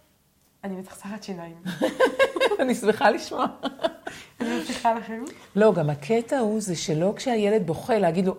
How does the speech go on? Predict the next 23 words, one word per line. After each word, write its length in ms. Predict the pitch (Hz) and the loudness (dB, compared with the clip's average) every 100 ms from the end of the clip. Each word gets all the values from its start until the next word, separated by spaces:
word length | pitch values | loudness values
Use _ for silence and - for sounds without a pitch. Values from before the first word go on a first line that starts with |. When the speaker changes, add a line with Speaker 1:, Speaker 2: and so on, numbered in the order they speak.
| 220 | 4
Speaker 2:
"אמרתי 440 | 214 220 226 269 | 10 8 8 2
לך, 260 | 269 269 302 349 - - _ - | 0 4 4 2 -2 -20 _ -4
אתה 200 | 214 233 | 2 4
רואה, 540 | 190 - - 233 247 - - - | 4 2 2 0 2 -2 -12 -12
בגלל 420 | 175 208 202 233 294 | 0 4 8 8 8
שלא 280 | - 190 202 | 4 4 4
צחצחת 460 | 269 - 247 240 | 0 2 2 2
שיניים 380 | 269 277 269 294 | -4 0 2 2
אתמול, 280 | 320 370 403 | 2 4 4
עכשיו 340 | 302 - 247 285 | 4 6 8 8
אתה 160 | 294 | 2
סובל." 560 | 262 - 220 175 196 175 - - - | -4 -2 -2 2 2 2 -6 -20 -4
לא, 300 | 185 202 254 | 4 6 8
ממש 460 | 202 185 208 247 240 | 6 6 6 4 4
לא 140 | 220 | 4
נכנסים 600 | 269 277 220 208 262 302 320 | 2 0 0 0 -2 -4 -6
לקטע 420 | - 185 208 196 196 | 0 2 2 2 2
המורתי 500 | 180 160 160 247 262 | 2 2 0 0 0
הזה, 180 | 196 | 2
אלא 100 | 165 | 4
להגיד, 280 | 156 160 196 196 - - - - _ _ _ _ | 4 4 0 -6 -18 -20 -20 -20 _ _ _ _
"אוי, 240 | 240 233 - - _ _ _ _ - | 0 0 -2 -10 _ _ _ _ -20
כל 120 | - | -14